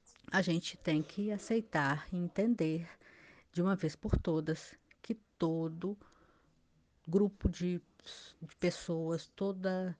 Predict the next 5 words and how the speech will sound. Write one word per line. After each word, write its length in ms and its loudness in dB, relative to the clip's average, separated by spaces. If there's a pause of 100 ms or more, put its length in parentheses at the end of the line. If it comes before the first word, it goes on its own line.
sociedade 1000 -4 (220)
tem 380 2 (120)
a 60 -10
sua 260 -8
cultura. 540 -8